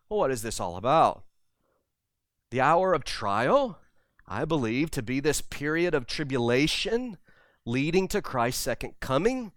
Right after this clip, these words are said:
That's gonna be described in the subsequent chapters of Revelation beyond this chapter. And there are all kinds of suggestions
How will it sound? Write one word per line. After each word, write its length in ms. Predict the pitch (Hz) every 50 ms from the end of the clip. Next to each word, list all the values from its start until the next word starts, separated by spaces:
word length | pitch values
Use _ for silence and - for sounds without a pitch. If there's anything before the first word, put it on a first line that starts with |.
| _ - _ _ _ _ _ _
That's 180 | 87 101 107 -
gonna 160 | - 131 120
be 140 | 110 127 123
described 680 | 117 123 - - - - 98 101 113 127 135 135 135
in 60 | 139
the 80 | 131 117
subsequent 600 | - - 127 120 123 - 143 - - 156 131 -
chapters 540 | - - 110 113 131 - - 156 156 135
of 80 | 139 113
Revelation 720 | 127 127 135 135 123 110 110 120 135 135 - 180 175 180
beyond 340 | 135 110 113 110 117 127 135
this 160 | 131 120 -
chapter. 500 | - - 113 101 117 - - 220 208 170 - _ _ _ _ _ _ _ _ _ _ _ _ _ _ _ _ _ _ _ _ _ _ _ _ _ _ _ _ -
And 160 | 113 120 120
there 140 | 123 131 -
are 180 | 123 127 123 -
all 220 | - 143 175 180
kinds 340 | - - - 180 185 185 185
of 100 | 185 -
suggestions 1000 | - 160 139 107 131 151 180 202 - - - 277 269 262 - - - - -